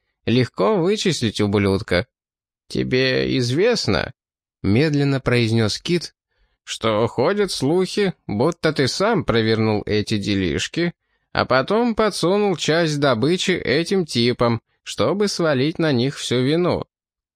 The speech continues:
Скитер покраснел еще сильнее, но на этот раз от злости. "Что ж, это меня не удивляет, хотя ничего глупее я в жизни не слышал. Один из этих недомерков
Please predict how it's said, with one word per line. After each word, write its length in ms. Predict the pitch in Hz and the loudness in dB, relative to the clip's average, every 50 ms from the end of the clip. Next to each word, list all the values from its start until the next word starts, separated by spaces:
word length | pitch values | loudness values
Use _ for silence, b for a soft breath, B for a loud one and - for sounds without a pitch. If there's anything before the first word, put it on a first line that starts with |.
| _ _ _ _ _ | _ _ _ _ _
Скитер 640 | - - - - - 123 147 170 170 - 170 160 151 | -10 -10 -8 -4 -2 0 0 0 0 0 0 -2 0
покраснел 720 | - 147 139 - 139 135 131 117 - - 135 135 131 120 | 0 -2 0 2 2 2 2 2 2 0 2 2 2 2
еще 460 | 110 110 113 - - - 139 160 156 | 0 0 -2 -2 0 0 2 2 0
сильнее, 680 | 151 - 160 151 151 147 151 151 151 151 147 147 147 b b b _ | 0 0 0 2 2 2 2 0 0 0 -2 -2 -4 b b b _
но 300 | - 107 113 143 175 180 | 2 4 4 4 2 2
на 240 | 180 180 175 175 147 | 0 0 0 0 0
этот 320 | 123 127 131 - 139 - 120 | 0 0 0 -2 -2 -2 0
раз 280 | 104 104 104 104 - | 2 2 2 2 2
от 140 | 110 104 101 | 0 0 2
злости. 640 | 101 101 98 98 95 90 90 - - - - 76 - - _ _ _ _ _ _ _ _ _ | 2 0 2 2 2 2 2 0 -2 -4 -4 -4 -4 -6 _ _ _ _ _ _ _ _ _
"Что 460 | - - - - 135 135 131 120 107 | -10 -10 -6 -4 -2 0 0 0 0
ж, 180 | - - - - _ _ | -2 -2 -6 -12 _ _
это 380 | 123 131 151 165 165 165 190 | 0 2 2 2 2 0 0
меня 340 | 202 202 190 175 160 156 156 | 0 2 2 2 2 2 2
не 120 | 156 160 | 0 0
удивляет, 800 | 165 165 151 139 165 156 135 120 113 110 113 110 113 104 - - - _ _ _ _ _ | 0 0 0 0 0 0 2 2 2 2 0 0 -2 -2 -4 -8 -16 _ _ _ _ _
хотя 600 | - 120 117 113 - - 151 170 180 175 156 131 - - | -2 -2 -2 -2 -2 -2 -2 0 0 0 -2 -4 -2 0
ничего 720 | 123 135 170 190 190 165 - - 170 160 165 165 165 147 | 2 2 4 2 2 0 0 -2 0 0 2 0 0 0
глупее 720 | 131 139 151 147 131 - 165 180 185 160 131 120 113 107 | 0 0 0 0 0 0 0 0 2 2 0 0 0 0
я 200 | 110 110 113 117 | 0 0 0 0
в 60 | 113 | 0
жизни 340 | 110 123 131 120 120 135 143 | 0 0 2 2 2 2 2
не 180 | 143 143 143 | 2 2 0
слышал. 580 | 135 - - 214 214 175 - - 104 82 - - _ _ _ _ _ _ _ _ _ _ _ _ | 0 -2 -2 0 0 0 0 0 -2 -2 -2 -6 _ _ _ _ _ _ _ _ _ _ _ _
Один 440 | - 71 92 117 117 143 170 175 165 | -4 -2 0 0 0 2 2 2 2
из 180 | 151 131 135 151 | 2 2 2 0
этих 280 | 160 151 151 139 - 147 | 0 0 -2 0 0 2
недомерков 880 | 135 135 123 131 131 135 139 160 180 175 147 - - 95 85 - - | 2 2 2 2 0 2 2 2 0 0 -2 0 -2 -2 -2 -4 -8